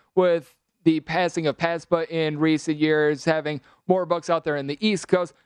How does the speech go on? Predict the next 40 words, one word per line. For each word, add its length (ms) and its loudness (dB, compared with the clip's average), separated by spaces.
be 80 4
able 120 0
to 60 0
offer 300 0
that, 260 0
more 200 2
books 220 -2
out 180 0
here 140 0
on 120 -2
the 60 -2
West 260 -2
Coast, 280 0
they 100 4
have 200 -2
decided 400 0
to 60 -6
follow 280 0
suit. 320 -2
So 220 0
that 140 0
has 100 -4
been 140 -2
something 340 -2
that 180 0
is 80 -8
very 280 0
good. 340 0
So 360 0
it's 140 0
not 180 0
necessarily 540 0
as 220 -4
many 380 -4
unique 440 0
props 300 -2
with 200 2
regards 320 0
to 80 0
just 260 0